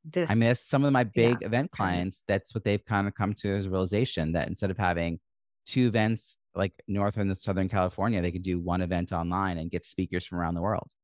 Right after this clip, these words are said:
Speaker 1: I mean, all we have to look at is New Year's Rockin' Eve, okay? That's all we need to look at. There's people in Times Square. There's people at home. Let's figure it <laughs> out,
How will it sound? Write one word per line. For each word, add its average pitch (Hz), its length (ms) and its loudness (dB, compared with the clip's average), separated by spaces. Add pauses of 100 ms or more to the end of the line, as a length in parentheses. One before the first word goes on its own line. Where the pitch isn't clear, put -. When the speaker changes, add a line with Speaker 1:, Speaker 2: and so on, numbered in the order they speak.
(280)
Speaker 1:
I 269 60 4
mean, 269 280 6
all 277 160 8
we 359 140 4
have 349 160 2
to 269 100 2
look 190 260 0
at 160 220 0
is 156 220 -6
New 160 220 -2
Year's 160 280 -4
Rockin' 147 360 -4
Eve, 123 280 -8 (380)
okay? 220 460 -2 (260)
That's 240 280 4
all 214 200 8
we 240 120 0
need 226 180 -2
to - 80 -8
look 233 200 -2
at. - 160 0 (180)
There's 262 220 8
people 320 320 2
in 330 100 6
Times 339 300 4
Square. 359 440 6 (260)
There's 202 360 4
people 285 300 2
at 269 140 6
home. 202 320 2 (340)
Let's 202 500 4
figure 311 300 4
it - 180 0
<laughs> 208 120 -4
out, 185 180 2